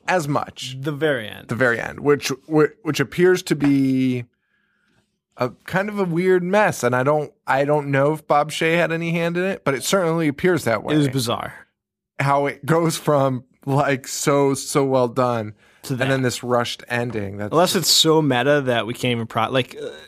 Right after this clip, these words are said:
Speaker 2: it's so meta that it had to
Speaker 1: I mean,
Speaker 2: be cheese.
Speaker 1: it kinda did have to be cheese 'cause they're following the, the Hansel and Gretel story.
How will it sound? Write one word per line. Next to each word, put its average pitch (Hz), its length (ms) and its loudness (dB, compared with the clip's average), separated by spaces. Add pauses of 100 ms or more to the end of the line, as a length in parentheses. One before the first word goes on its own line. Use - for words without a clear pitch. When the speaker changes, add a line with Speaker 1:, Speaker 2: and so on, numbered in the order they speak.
(380)
Speaker 2:
it's - 160 -2
so 135 200 4
meta 127 220 2
that 113 160 0
it 110 60 0
had 110 300 -4
to 113 300 -4 (120)
Speaker 1:
I 165 80 2
mean, 175 420 -2
Speaker 2:
be 131 100 0
cheese. 123 520 -4 (600)
Speaker 1:
it 170 180 0
kinda 214 340 0
did 151 180 2
have 127 220 0
to 117 100 -8
be 110 140 -4
cheese 110 400 -6 (100)
'cause 113 160 -4
they're 117 160 4
following 113 640 0
the, 107 440 -4
the - 440 -6 (600)
Hansel 117 400 -2
and 104 120 -2
Gretel 107 280 0
story. - 500 -4